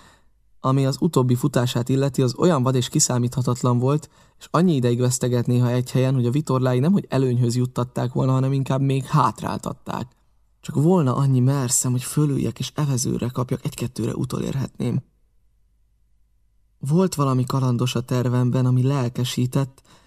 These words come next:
és ha a vizes kannára gondoltam az előső lejárat mellett, a bátorságom megkétszereződött. Fölemelkedtem, és nyomban rá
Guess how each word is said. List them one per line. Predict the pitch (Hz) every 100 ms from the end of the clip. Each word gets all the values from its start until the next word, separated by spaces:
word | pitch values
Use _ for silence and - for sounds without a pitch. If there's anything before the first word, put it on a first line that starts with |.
| _ -
és | 131
ha | 139
a | 127
vizes | 185 214 170
kannára | 160 143 135 131
gondoltam | 127 143 143 135 135
az | 131 131
előső | 156 135 - 127
lejárat | 131 139 131 123 139
mellett, | 143 147 139
a | 127
bátorságom | 131 139 127 127 135 131 135
megkétszereződött. | 135 113 - - - - - - 107 113 - - _ _ _ _ _ _ _ _ _
Fölemelkedtem, | - 147 160 175 170 175 - 160
és | 135
nyomban | 151 185 143 127
rá | 135 160